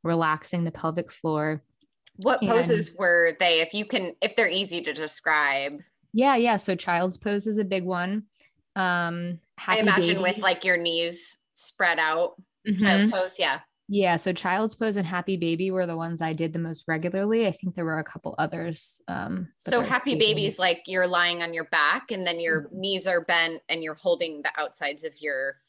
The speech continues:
Speaker 2: feet. So it sounds like it was a lot of, like, pelvic opening was kind of what she was going for,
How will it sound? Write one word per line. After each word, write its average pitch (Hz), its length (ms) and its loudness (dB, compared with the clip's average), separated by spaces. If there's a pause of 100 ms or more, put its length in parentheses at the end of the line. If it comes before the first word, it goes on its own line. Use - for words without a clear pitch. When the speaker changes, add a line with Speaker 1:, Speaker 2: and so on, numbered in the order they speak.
(140)
Speaker 2:
feet. 156 300 -10
So 202 180 -2
it 180 100 -4
sounds 202 240 0
like 170 180 0
it 180 120 -2
was 151 460 -4 (680)
a 180 80 -2
lot 170 200 2
of, - 140 -4
like, 147 220 -2 (240)
pelvic 160 520 -2 (340)
opening 143 580 -8
was 135 200 -10
kind 151 280 -6
of - 80 -8
what - 160 -8
she 127 140 -8
was - 200 -8
going 131 360 -8
for, 165 320 -8